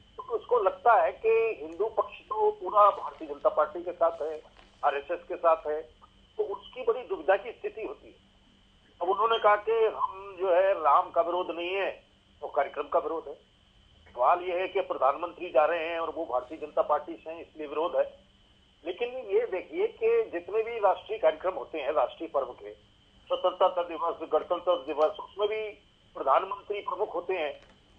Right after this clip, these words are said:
और उसमें भी फिर सभी विपक्षी दलों को भी जाना पड़ता है, तो क्या वो उसका boycott कर सकते हैं? तो ऐसे ही अब ये मंदिर का कार्यक्रम है कि इस देश की जो जन जन की आस्था का विषय है, तो इसमें अब कांग्रेस कह रही है कि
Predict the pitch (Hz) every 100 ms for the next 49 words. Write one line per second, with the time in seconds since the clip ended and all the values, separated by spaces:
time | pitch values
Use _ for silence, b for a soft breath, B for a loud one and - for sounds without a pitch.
0 | - 190 196 - 180 214 233 240 208 175
1 | 196 226 170 202 - 208 208 214 220 226
2 | 202 190 - - 170 139 - _ _ _
3 | _ - - 220 240 214 - 170 160 156
4 | 196 202 226 - 254 262 214 - _ _
5 | _ _ _ _ _ _ - - 165 156
6 | 262 277 277 254 254 226 170 214 - 247
7 | 214 202 220 233 240 247 226 240 208 -
8 | 196 220 - - 220 226 180 202 226 226
9 | 220 156 175 170 214 233 240 165 - 202
10 | 240 233 - 208 - - - _ _ _
11 | _ _ - - 208 - 226 262 262 247
12 | 247 185 190 202 240 - 208 208 226 220
13 | 226 -